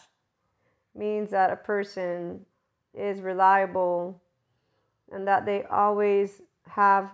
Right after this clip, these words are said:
words of kindness for you and compassion. So they tell you how it is.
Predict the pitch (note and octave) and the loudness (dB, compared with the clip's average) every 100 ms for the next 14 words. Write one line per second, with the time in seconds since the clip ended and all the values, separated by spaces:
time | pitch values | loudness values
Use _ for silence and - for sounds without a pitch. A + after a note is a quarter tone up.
0 | - G3 G3 G3 F#3 - - A3 A3 F#3+ | -6 -2 -2 -4 -12 -12 -4 -2 -2 -4
1 | F3 - - F3 E3 - F3 _ _ _ | -6 -10 -8 -6 -6 -10 -14 _ _ _
2 | _ _ - E3+ E3+ E3+ E3+ F3+ F3 - | _ _ -16 -14 -12 -14 -4 -4 -4 -12
3 | F#3+ F3 _ _ _ _ _ _ - F#3+ | -20 -20 _ _ _ _ _ _ -14 -10
4 | F#3+ - C4+ B3 A3 F3+ E3+ D3+ - | -10 2 4 4 2 2 0 -6 -10